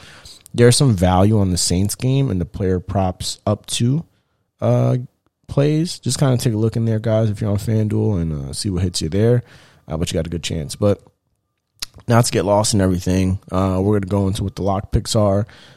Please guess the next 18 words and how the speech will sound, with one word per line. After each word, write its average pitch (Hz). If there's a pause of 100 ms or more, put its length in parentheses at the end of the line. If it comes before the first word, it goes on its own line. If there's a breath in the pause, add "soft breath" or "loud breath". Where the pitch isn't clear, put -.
(120 loud breath)
Uh, 90
we 117
already 120
know 117
Drew 113
Brees 117
over 113
one 113
and 107
a -
half 107
touchdown 110
passes. 113
You 120
can 98
lock 95
that 95
in. 95